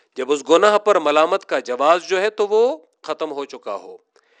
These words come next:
یعنی اس گناہ سے انسان نے توبہ کی ہو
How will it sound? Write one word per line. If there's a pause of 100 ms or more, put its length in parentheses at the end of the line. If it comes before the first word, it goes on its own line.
(440)
یعنی (280)
اس
گناہ
سے
انسان
نے
توبہ
کی
ہو